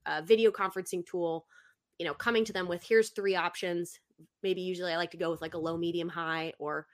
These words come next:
again, different features that they're looking for. And then based on what you know the, the goal of the event is, here would be your recommendation. And that helps guide the conversation.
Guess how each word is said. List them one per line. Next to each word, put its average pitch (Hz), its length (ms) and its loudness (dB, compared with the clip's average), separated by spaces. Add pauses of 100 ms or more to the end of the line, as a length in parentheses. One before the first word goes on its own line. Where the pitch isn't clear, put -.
(320)
again, 165 180 -2
different 151 240 -8
features 175 320 -6
that 170 140 -6
they're 165 80 -2
looking 160 260 -4
for. 151 300 -4
And 165 120 -2
then 156 200 -2
based 170 320 -2
on 165 100 -2
what - 140 -6
you 165 100 -6
know 175 440 2 (480)
the, 175 120 -2 (120)
the 180 100 -2
goal 180 280 2
of 175 80 0
the 170 100 4
event 226 280 2
is, 208 180 2
here 180 220 0
would 160 120 -2
be 160 80 -8
your 147 140 -2
recommendation. 156 640 -4
And 180 100 -2
that - 140 0
helps 220 260 -4
guide 170 560 2
the 180 80 -4
conversation. 214 840 0